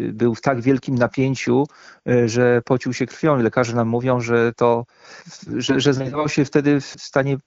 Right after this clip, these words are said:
niemal agonalnym, w tak wielki-, w, w tak wielkim napięciu był. I, i myślę, że właśnie chrześcijanie w Afganistanie w tej chwili są w swoim Getsemane i, i, i są przed bardzo ciężkimi wyborami, bardzo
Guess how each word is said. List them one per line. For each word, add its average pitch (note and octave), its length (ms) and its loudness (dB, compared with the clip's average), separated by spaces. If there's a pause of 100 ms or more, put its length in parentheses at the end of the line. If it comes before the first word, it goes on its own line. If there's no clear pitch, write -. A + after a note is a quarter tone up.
(140)
niemal C3 340 0
agonalnym, A#2+ 680 2
w - 120 -16
tak - 320 -2
wielki-, B2 640 -2
w, - 220 -12
w - 40 -20
tak C3 140 0
wielkim C3 320 0
napięciu B2+ 500 0
był. G#2 200 -2
I, A2 180 -6 (460)
i C3 60 -4
myślę, C#3 280 2
że B2+ 120 2
właśnie B2 340 0
chrześcijanie C3 400 -2
w A#2+ 40 0
Afganistanie B2 800 0 (360)
w - 80 -20
tej C3+ 200 2
chwili B2 540 0 (360)
są C#3 240 0
w - 60 -6
swoim C3 340 0
Getsemane B2+ 880 2
i, G#2+ 960 -8
i, A#2+ 60 -8 (240)
i A#3 140 -10
są B2 280 0 (600)
przed - 320 -2
bardzo C3 380 0
ciężkimi A#2 520 -6
wyborami, A2+ 480 0
bardzo A#2+ 300 -2